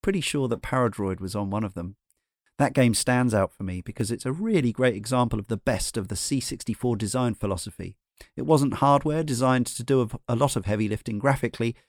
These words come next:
with pretty strict sprite and palette limits, but the mostly British designers and coders making software for it had big ambitions, and the machine had some seriously wild and impressive things done on it. I still see tech demos that look amazing.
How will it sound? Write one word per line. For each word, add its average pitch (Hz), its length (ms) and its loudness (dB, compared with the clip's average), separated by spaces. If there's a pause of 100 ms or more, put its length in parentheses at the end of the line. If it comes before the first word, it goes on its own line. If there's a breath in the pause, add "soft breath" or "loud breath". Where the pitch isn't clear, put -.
(140)
with - 200 -2
pretty - 340 0
strict - 380 -4
sprite - 680 -2
and 107 180 -4
palette 151 320 0
limits, - 480 -4 (360)
but 135 180 4
the 120 260 4
mostly 147 380 2
British 131 380 -2
designers 117 480 -2
and 107 120 -6
coders 117 380 -2
making 117 320 -2
software 113 360 -2
for 113 200 0
it - 80 -2
had 101 200 -2 (100)
big 147 340 2
ambitions, 98 680 -4 (240)
and 101 80 0
the 101 60 2
machine 113 440 0
had 104 160 -2
some 104 180 -4
seriously 110 540 -2
wild 107 480 2
and 98 160 -4
impressive - 580 -6
things 110 340 -4
done 127 220 0
on 101 120 0
it. - 220 -8 (340)
I 113 60 -2
still 151 340 0
see 104 240 -2
tech - 280 -2
demos 90 400 -6 (200)
that 117 120 -2
look 107 160 -4
amazing. 113 560 -2